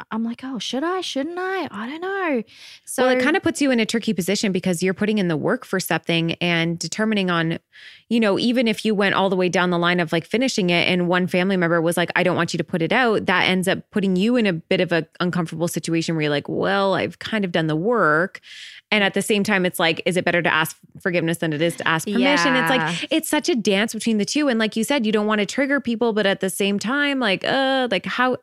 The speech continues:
Speaker 2: yeah, like I can understand why that would be so tricky.
Speaker 1: Yeah, it is tricky. In the end, I decided to, uh, like, probably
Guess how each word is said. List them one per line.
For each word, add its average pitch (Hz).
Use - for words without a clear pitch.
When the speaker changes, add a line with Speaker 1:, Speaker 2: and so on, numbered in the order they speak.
Speaker 2:
yeah, 269
like 170
I 202
can 202
understand 233
why 165
that 165
would 160
be 170
so 156
tricky. -
Speaker 1:
Yeah, 170
it 190
is 185
tricky. -
In 311
the 311
end, 247
I 202
decided 202
to, 202
uh, 185
like, 190
probably 226